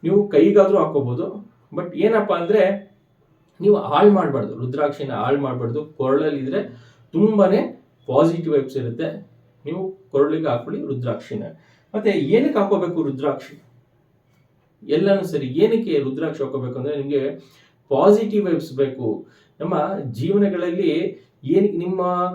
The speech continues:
ಕರ್ಮಗಳು ನಿಮ್ಗೆ ಗೊತ್ತಿರಲ್ಲ, ಪೂರ್ವ ಜನ್ಮದ ಕರ್ಮಗಳು ನಿಮ್ಗೆ ಗೊತ್ತಿರಲ್ಲ, ಈ ಜನ್ಮದಲ್ಲಿ ಕರ್ಮಗಳು ನಿಮ್ಗೆ ಗೊತ್ತಿರಲ್ಲ. ಅದ್ರಿಂದ ಹೊರಗ್ ಬರಕ್ಕೆ, ನಿಮ್ಮ ಕರ್ಮಗಳಿಂದ ಹೊರಗ್ ಬರಕ್ಕೆ ರುದ್ರಾಕ್ಷ ನಿಮ್ಗೆ ತುಂಬಾನೇ ಸಪೋರ್ಟ್ ಮಾಡುತ್ತೆ. ಇದೇ ಸೀಕ್ರೆಟ್.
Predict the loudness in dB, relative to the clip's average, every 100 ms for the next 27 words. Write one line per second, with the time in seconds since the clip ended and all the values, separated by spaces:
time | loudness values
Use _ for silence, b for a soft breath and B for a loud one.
0 | -8 -2 2 4 6 6 6 2 0 0
1 | -2 -2 -4 -6 -10 _ _ _ _ _
2 | 4 4 6 0 0 0 0 -4 -6 -4
3 | -4 -2 -2 -2 -2 -2 -2 -4 -2 0
4 | 0 -2 -6 -4 -2 -2 -2 -2 0 -4
5 | B B B -4 0 0 0 -2 -2 -4
6 | -6 -8 -6 -4 -4 -6 B B -6 -4
7 | -2 0 4 6 8 8 6 4 0 -2
8 | -10 -12 _ _ _ _ _ -8 0 0
9 | 0 -4 -2 0 2 2 6 8 8 8
10 | 6 6 2 0 0 2 2 2 0 -4
11 | -2 -2 -2 -6 -4 -4 -2 -2 -2 -4
12 | -4 -4 -6 -8 -8 -10 -20 _ _ _
13 | _ _ _ -4 0 0 -2 -8 -8 -10
14 | -12